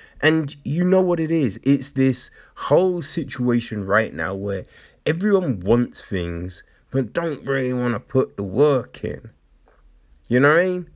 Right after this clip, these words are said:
Don't really wanna put the work in. So it's like, "Oh,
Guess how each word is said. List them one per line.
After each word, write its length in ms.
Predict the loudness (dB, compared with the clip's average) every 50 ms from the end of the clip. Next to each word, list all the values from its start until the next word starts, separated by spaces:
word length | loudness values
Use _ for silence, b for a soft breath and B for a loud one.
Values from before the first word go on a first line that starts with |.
| _ _ _ _ _ _ 0
Don't 300 | 0 2 2 0 -2 -4
really 240 | -6 -4 -4 -2 -2
wanna 300 | -2 0 0 0 -2 -2
put 260 | -2 -2 -2 -2 -2
the 60 | -4
work 520 | -2 2 4 4 4 2 0 -6 -6 -2
in. 300 | 0 0 0 0 -2 -6 B B B -2
So 200 | 2 4 4 4
it's 120 | 4 2
like, 200 | 0 0 0 2 2
"Oh, 240 | 2 2 2 -2